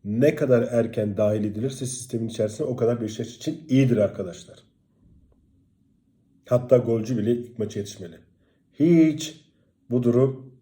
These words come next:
riske atılmamalı. Ben önümüzdeki hafta hem Alex'i hem de Gezal'ı aynı anda bekliyorum. Luke de Jong olabilir. Orta saha oyuncu Tony Willian'a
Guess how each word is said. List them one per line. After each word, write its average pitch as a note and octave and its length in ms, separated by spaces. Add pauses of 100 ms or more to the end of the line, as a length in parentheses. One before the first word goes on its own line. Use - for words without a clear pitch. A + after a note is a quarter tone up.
(920)
riske A#2+ 320
atılmamalı. G#2 600 (1200)
Ben B2 420 (580)
önümüzdeki A#2+ 460
hafta G#2+ 340
hem B2+ 220
Alex'i G#2 340
hem A2 100
de G2+ 60
Gezal'ı G#2+ 380
aynı G#2+ 220
anda G2 180
bekliyorum. - 420 (800)
Luke D#3 400
de A#2 140
Jong G#2 200 (920)
olabilir. G2 560 (1120)
Orta A#2+ 280
saha B2 220
oyuncu G2+ 560 (560)
Tony C3 200
Willian'a A2 560